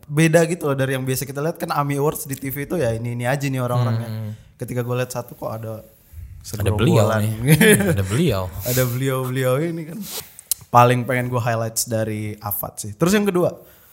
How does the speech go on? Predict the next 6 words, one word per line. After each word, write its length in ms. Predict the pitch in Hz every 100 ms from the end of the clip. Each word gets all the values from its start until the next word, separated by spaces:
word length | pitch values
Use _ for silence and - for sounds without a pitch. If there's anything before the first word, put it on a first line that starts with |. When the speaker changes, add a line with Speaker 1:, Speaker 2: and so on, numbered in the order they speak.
| _ -
Speaker 1:
em, 800 | 135 135 135 139 135 139 143 - _ _ _
bawain 420 | _ 139 139 143 143
musik 320 | 147 - -
metal 500 | 143 143 - 147 143
itu 260 | 143 143 185
tuh 400 | 220 208 143